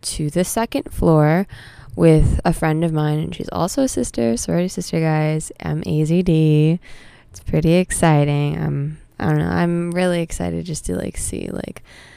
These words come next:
how this, like, year goes in the years to come, you know, 'cause we've always just seen them, like, have their fun. Now we wanna be a part of it, you know? So, but anyways, the wonders of dorm life.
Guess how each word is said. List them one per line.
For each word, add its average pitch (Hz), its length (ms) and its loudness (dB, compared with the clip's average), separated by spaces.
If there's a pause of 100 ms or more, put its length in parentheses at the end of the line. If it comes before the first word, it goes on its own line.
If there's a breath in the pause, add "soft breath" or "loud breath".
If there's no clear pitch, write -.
(220 loud breath)
how - 320 -2
this, 175 280 -4
like, 170 300 -4
year 160 420 2
goes 151 560 0
in 156 80 -6
the 147 80 -4
years 147 380 0
to - 100 -12
come, 151 320 -4
you 151 100 -4
know, 151 220 -2
'cause - 180 -4
we've - 160 -6
always - 240 -6
just - 220 -8
seen 151 380 -4
them, - 240 -8
like, - 280 -10 (500 loud breath)
have 156 180 -8
their 165 260 2
fun. 156 320 -4
Now 156 180 -4
we 156 120 -4
wanna 151 200 -4
be - 140 -8
a 160 100 -2
part 160 300 2
of 156 140 -10
it, - 160 -10
you - 120 -6
know? 170 280 -6 (520 loud breath)
So, 156 540 2 (260)
but 151 180 2
anyways, 160 480 0
the 160 140 2
wonders 175 580 2
of 156 200 -4
dorm 160 300 0
life. - 520 -4